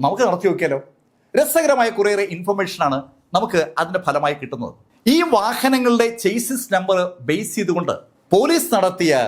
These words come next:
ഒരു സമഗ്രമായ അന്വേഷണത്തിൽ ഈ വാഹനങ്ങളുടെ യഥാർത്ഥ ഉടമകളെ നമുക്ക് കണ്ടെത്തി തരികയാണ്. ഈ വാഹന ഉടമകളിൽ ചിലരൊക്കെ യു എസിലാണ്, ചിലരൊക്കെ ബ്രിട്ടനിലാണ്,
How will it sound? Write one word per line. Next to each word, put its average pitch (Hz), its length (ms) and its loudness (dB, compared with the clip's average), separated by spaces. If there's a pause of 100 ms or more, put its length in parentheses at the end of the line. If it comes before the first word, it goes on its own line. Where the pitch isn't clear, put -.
(280)
ഒരു 170 120 4 (220)
സമഗ്രമായ 226 600 2 (180)
അന്വേഷണത്തിൽ 170 480 -2 (380)
ഈ - 20 2 (140)
വാഹനങ്ങളുടെ 196 540 0 (160)
യഥാർത്ഥ 226 440 -2 (280)
ഉടമകളെ 170 440 0 (180)
നമുക്ക് 151 220 -2 (120)
കണ്ടെത്തി 143 340 -4
തരികയാണ്. 131 360 -4 (960)
ഈ 254 120 4 (160)
വാഹന 233 320 0 (100)
ഉടമകളിൽ 185 340 0 (120)
ചിലരൊക്കെ 226 440 0 (280)
യു 175 160 0
എസിലാണ്, 117 360 -2 (800)
ചിലരൊക്കെ 277 380 2 (180)
ബ്രിട്ടനിലാണ്, 156 540 -2